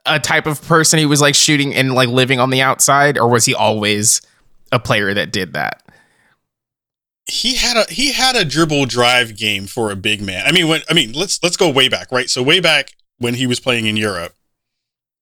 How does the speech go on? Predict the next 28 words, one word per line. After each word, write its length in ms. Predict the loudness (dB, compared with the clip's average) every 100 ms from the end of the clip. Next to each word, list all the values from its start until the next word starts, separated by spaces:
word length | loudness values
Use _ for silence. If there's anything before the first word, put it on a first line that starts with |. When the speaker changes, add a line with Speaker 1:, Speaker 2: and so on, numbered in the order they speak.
| _ _
Speaker 2:
everybody 580 | -2 2 2 4 4 2
in 60 | 2
Europe 320 | 2 0 -2
has 160 | -4 -2
a 40 |
dribble 280 | -4 -4 -2
drive 280 | -4 -6 -8
game. 220 | -12 -10
Like, 160 | -10 -2
everyone 380 | 0 2 0 -2
Speaker 1:
Yeah. 40 | -4
Speaker 2:
is 100 | -2
more 160 | -2
versatile 420 | -2 -8 -6 -6
than, 320 | -4 -8 -10 -8
than 160 | -6
the 80 | -4
American 460 | -4 -6 -6 -6 -6
game 200 | -8 -8
in 60 |
that 140 | -10 -10
respect. 380 | -10 -10 -10 -6
I 60 |
think 180 | -4 -2
his 200 | -2 -2
first 300 | -2 -2 -2
initial 320 | -4 -2 -4
years 460 | -2 -2 -2 -6